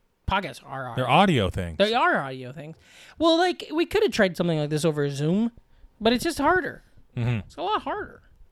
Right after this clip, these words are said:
Speaker 1: Um, but what we're gonna talk about is we're gonna talk about the nineteen ninety-four Smash album, Dookie.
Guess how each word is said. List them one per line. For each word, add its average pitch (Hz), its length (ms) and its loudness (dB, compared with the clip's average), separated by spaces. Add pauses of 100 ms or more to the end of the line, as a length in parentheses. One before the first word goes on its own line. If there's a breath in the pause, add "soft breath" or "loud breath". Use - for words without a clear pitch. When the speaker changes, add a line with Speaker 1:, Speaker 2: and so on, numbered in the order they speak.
(160)
Speaker 1:
Um, 170 440 -4 (140)
but - 400 -10
what 220 40 2
we're 269 120 4
gonna 277 140 2
talk 220 140 -2
about 254 180 0
is 220 80 -2
we're 214 80 -4
gonna 226 160 -2
talk 262 360 -4
about 196 500 0 (360)
the 156 160 -2
nineteen 156 880 -6 (120)
ninety-four 143 1040 -8
Smash 202 720 -4
album, 139 600 -6 (680)
Dookie. 190 680 0